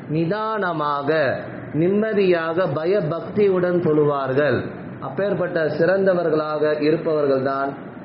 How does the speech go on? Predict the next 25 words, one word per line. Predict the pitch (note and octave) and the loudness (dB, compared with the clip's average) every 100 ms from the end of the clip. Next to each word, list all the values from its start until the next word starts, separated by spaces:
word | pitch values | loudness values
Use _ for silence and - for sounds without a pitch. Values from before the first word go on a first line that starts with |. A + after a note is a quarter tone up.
| - | -8
முஃமின்களாக | D#3 - F3+ F#3 E3+ D3+ D3+ | -8 -4 -2 0 0 -2 0
இருக்க | D3 D3+ E3+ | 0 2 0
முடியும் | D3+ C#3+ C#3+ | 0 2 2
என்று | C3+ B2+ C3 C3 C3 | 2 2 2 2 0
அல்லாஹ் | B2+ C#3+ D#3+ D3+ | -2 -4 -2 -2
சொல்லி | B2 B2 A#2+ | 0 2 2
காட்டுகிறான். | A#2 A2 G#2+ G2 F#2 F2+ - - - - - | 2 -2 -2 -2 -4 -8 -12 -14 -16 -18 -8
எனவே | C#3+ F3 | -4 -2
இன்னைக்கு | E3 E3+ E3 | 0 0 0
நம்முடைய | D#3 D#3 F#3 F3+ E3+ | -2 -2 0 2 2
தொழுகையெல்லாம் | E3+ D#3+ F3 E3+ E3+ D#3+ | 2 2 2 2 2 0
நம்ம | D#3 | 0
எடுத்துக்கிட்டோம்னா, | D3 D3 D3+ C#3 C#3 C#3+ C#3 A2 - - - - | 0 2 2 2 0 -2 -4 -6 -10 -16 -18 -8
ஒரு | C3+ D3 | -6 -2
நிமிஷத்துல | D#3 D3+ E3+ D#3+ D3+ C#3+ C3 | 0 0 0 0 0 2 0
அவர் | C3 B2+ C3 | -2 -2 2
ரெண்டு | B2 C3 D3+ | 2 2 0
ரக்காயத், | D3+ D3 D#3 D#3 | 0 0 -2 -2
நாலு | C3+ C3+ C#3+ | -4 -6 -4
ரக்காயத்லாம் | C#3 C#3 C3 B2+ B2 | -2 0 -2 -2 -4
தொழுகிறாரு. | A#2 A2 A2 G2 F#2 F2+ - - - - | -2 0 2 0 -4 -8 -12 -16 -18 -12
அதனுடைய | B2+ D#3 E3 D#3+ | -6 -4 0 0
ஃபர்லுகள், | C#3+ D#3 D#3+ F3+ E3+ C3 A#2+ - - - - - | 0 -2 0 2 2 4 2 -2 -10 -14 -18 -14
அதனுடைய | - D#3+ F3+ F3+ E3 | -8 -4 0 0 0
சுன்னத்துக்கள், | - E3+ F3+ F#3 F3+ D3 C#3+ | 0 2 2 2 0 2 2